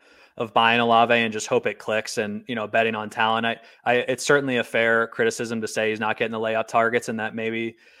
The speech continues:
you know, the, the combination with he and Derek Carr just, just won't get there this year. But I, I still think the upside, I mean, he's sixth right now among wide receivers and targets in the N F L. And, and, like,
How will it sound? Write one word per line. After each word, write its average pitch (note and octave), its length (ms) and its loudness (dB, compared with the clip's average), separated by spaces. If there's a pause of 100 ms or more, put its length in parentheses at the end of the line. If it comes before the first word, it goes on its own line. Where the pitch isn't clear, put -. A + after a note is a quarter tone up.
(340)
you B2 120 -6
know, A2+ 140 0
the, A2 200 0
the A#2 80 -4
combination A#2+ 640 2
with A2+ 140 -4
he A#2+ 200 -2
and A2+ 100 -4
Derek A#2 260 0
Carr A2+ 300 4
just, - 460 -6
just - 340 -8
won't B2 220 0
get A2+ 180 -2
there B2 160 6
this B2 200 -2
year. C3+ 160 2
But A#2 240 0
I, A#2+ 220 2
I B2 80 0
still C3+ 280 2
think A#2 400 -4 (260)
the A#2+ 80 0
upside, A#2+ 280 4
I - 40 6
mean, B2 140 0
he's A2+ 160 -4
sixth - 480 -4
right A#2 200 -2
now A2+ 360 -2
among A#2 260 -4
wide A2+ 200 0
receivers A2+ 400 -6
and G#2+ 80 -10
targets A2 500 -4 (320)
in B2+ 140 -4
the A#2+ 120 2
N A#2 120 2
F A2+ 180 -4
L. A2+ 260 4
And, A#2 160 -4
and, A#2 140 -6
like, A2 280 -8